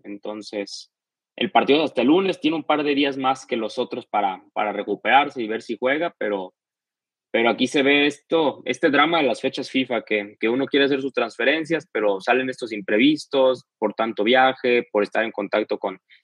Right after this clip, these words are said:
gente de todo el mundo, este, diferente ritmo de, de entrenamiento en selección. Entonces, bueno,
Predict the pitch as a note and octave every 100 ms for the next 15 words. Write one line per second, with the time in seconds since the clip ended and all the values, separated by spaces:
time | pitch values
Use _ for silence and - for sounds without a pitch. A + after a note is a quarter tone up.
0 | _ _ - A2+ A#2 G#2+ A#2 A2 A2+ C3+
1 | D3 C#3 C3 C3 B2+ A#2+ G2 - - G2
2 | G2 A2+ A2+ A2+ A2 A2 G#2+ G2+ F#2+ _
3 | - G#2 G2+ G2+ G2+ A#2+ C3 A#2+ G#2+ G2+
4 | G2 G2 - C#3 C#3 A#2+ G#2 A2+ A2 G#2
5 | A#2 A#2